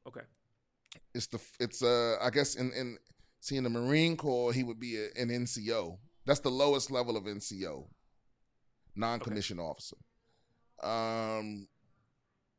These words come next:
Speaker 2: but, uh, yeah, but yeah, E four,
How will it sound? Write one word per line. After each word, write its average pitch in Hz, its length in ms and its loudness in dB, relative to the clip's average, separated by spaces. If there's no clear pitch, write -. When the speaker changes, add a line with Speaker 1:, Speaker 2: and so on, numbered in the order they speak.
Speaker 2:
but, 120 380 4
uh, 104 280 0
yeah, 123 220 2
but 110 160 -4
yeah, 127 180 2
E 139 140 -2
four, 135 360 4